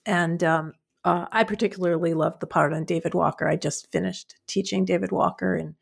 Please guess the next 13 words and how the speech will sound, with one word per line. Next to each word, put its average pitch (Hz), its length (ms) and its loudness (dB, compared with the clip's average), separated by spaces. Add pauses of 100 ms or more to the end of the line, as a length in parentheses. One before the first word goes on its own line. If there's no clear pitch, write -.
(580)
last - 220 2
semester, 170 600 0
and 160 480 -4
students 202 560 -2
really 180 240 0
connected 170 640 -2
with 175 200 0
him, 165 480 0 (220)
uh, 160 600 0
were 180 180 4
sort 180 200 0
of 165 60 -2
surprised 185 760 0